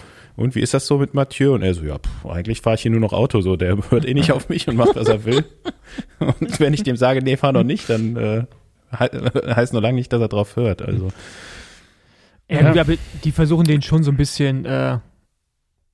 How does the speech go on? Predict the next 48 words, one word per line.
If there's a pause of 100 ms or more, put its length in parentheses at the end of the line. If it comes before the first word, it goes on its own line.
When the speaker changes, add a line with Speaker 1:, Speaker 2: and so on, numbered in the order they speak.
(140)
Speaker 2:
da
zu
sensibilisieren,
ne?
Dass
der
halt
nicht
so
ganz
so
losprät
wie
so
ein
Bekloppter
die
ganze
Zeit. (440)
Also
das
versuchen
die
schon,
aber
es
ist
auf
jeden
Fall, (500)
es
wird
einfacher, (460)
aber (840)
ja,
so
wie
halt,
also
ich
glaub,
dass
am, (640)
äh,
da
letzte
Woche,
das